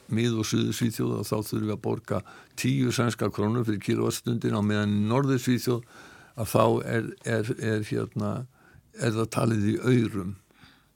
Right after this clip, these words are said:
innan við tug aura sem þeir borga. Þannig að, og þetta er vegna þess að, að orkukerfinu er samtvinnuð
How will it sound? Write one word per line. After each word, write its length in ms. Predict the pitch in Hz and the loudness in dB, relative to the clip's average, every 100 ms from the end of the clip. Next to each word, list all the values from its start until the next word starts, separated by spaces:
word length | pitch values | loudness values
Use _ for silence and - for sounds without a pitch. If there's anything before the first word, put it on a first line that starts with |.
| - | -4
innan 280 | 120 117 113 | 0 0 0
við 180 | 110 | -2
tug 360 | - 135 127 110 | 0 2 4 2
aura 440 | 113 123 110 92 113 | 2 2 0 -4 -8
sem 160 | - 101 | -6 -4
þeir 100 | 95 | -2
borga. 380 | 110 104 92 95 | -4 -4 -4 -2
Þannig 260 | 95 101 95 | 0 0 -2
að, 20 | - - - - - - | -8 -20 -20 -20 -20 -10
og 100 | 117 | 2
þetta 580 | - 139 165 - 131 135 | 6 6 6 0 0 2
er 320 | 120 117 123 - _ _ _ _ _ _ | 2 2 0 -8 _ _ _ _ _ _
vegna 380 | 113 120 123 107 | 0 2 2 0
þess 140 | 110 | 2
að, 180 | 113 104 - | 2 2 -2
að 220 | 98 95 135 | -6 -6 -2
orkukerfinu 760 | 127 - 120 - 104 98 90 | -2 0 2 4 4 2 0
er 80 | 80 | -2
samtvinnuð 640 | - 85 92 107 107 180 | -4 -4 -2 -2 -2 -4